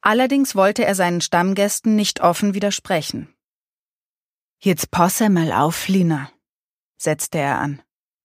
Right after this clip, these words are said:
Biermadel kann ich mir holen, so viele ich will. Dich hab ich genommen, weil du anstellig bist und singen kannst und eine nette Goschen hast.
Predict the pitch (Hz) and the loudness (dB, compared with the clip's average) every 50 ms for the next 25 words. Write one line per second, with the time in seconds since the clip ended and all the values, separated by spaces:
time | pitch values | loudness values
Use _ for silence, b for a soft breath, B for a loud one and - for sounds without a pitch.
0 | B B B B B B B B _ _ 240 254 294 311 277 220 190 180 170 156 | B B B B B B B B _ _ 4 6 6 6 6 6 4 2 2 0
1 | 160 156 - - 196 196 196 190 - 208 196 180 165 180 190 214 226 196 190 185 | -2 -4 -2 0 2 2 2 2 2 2 2 2 2 4 4 4 4 2 0 -2
2 | - - 214 202 208 208 202 185 - - 170 180 170 156 139 135 - _ _ _ | 0 0 2 2 4 4 2 2 -2 -2 -2 -2 -2 -2 -4 -6 -12 _ _ _
3 | _ _ B B B B B B B - 226 240 - - 233 220 226 202 - - | _ _ B B B B B B B 2 2 2 4 2 2 2 2 0 0 2
4 | 220 208 196 190 185 202 220 220 208 185 175 170 170 175 - - 175 190 214 - | 2 4 4 6 6 4 4 4 4 4 2 2 2 4 4 4 4 4 2 -2
5 | - - 185 170 165 160 - _ - 170 156 - - 175 165 156 - - 196 208 | -2 -2 0 0 0 -2 -6 _ -2 -2 -2 -2 -2 -2 -4 0 0 2 2 4
6 | 202 185 165 156 - - 131 135 143 - - 160 151 131 147 156 160 165 165 156 | 4 2 0 -2 -4 -4 -4 -4 -4 -4 -4 -4 -2 0 0 0 2 2 2 0
7 | 156 156 _ - 160 - - 170 170 185 - - - 143 143 143 120 107 - - | 0 -2 _ -8 -8 -2 2 0 2 2 0 -4 -4 -4 -6 -6 -8 -12 -10 -12
8 | - - - - | -12 -12 -14 -20